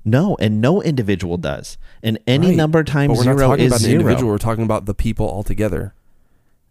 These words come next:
Speaker 1: Th-, the people altogether. Anything times zero is zero.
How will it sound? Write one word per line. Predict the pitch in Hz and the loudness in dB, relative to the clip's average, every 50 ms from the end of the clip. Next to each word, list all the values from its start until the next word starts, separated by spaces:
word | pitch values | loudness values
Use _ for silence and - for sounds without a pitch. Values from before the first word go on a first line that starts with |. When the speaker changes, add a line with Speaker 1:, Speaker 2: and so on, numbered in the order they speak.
| _ - | _ -14
Speaker 1:
Th-, | 95 92 - - - - _ _ - - - - | -14 -14 -14 -16 -20 -20 _ _ -20 -20 -18 -12
the | 98 90 110 107 | -4 0 0 0
people | - - - 131 - - - 156 156 - - | 0 -2 -4 -2 -2 -2 -2 -2 -2 -2 -2
altogether. | - 120 123 131 131 147 131 123 131 127 131 143 135 101 95 - - - _ _ _ _ - - _ _ _ _ _ _ - _ _ _ _ - | -2 -2 0 0 -2 -4 -4 -2 0 -2 0 0 0 0 0 -2 -6 -12 _ _ _ _ -20 -20 _ _ _ _ _ _ -20 _ _ _ _ -2
Anything | 120 135 156 175 185 185 165 - - 190 175 160 156 | 0 0 2 0 0 0 -2 -2 -4 -4 -2 -2 -4
times | - - 143 143 143 147 151 135 | -4 -4 -4 -2 -2 -2 -2 -2
zero | 127 131 135 131 117 110 107 98 - | -2 -2 -2 -2 0 0 -2 -2 -2
is | - 110 107 | -2 -2 -2
zero. | 98 92 98 104 117 113 92 65 - 80 | -2 -2 -2 0 0 -2 -2 -4 -6 -8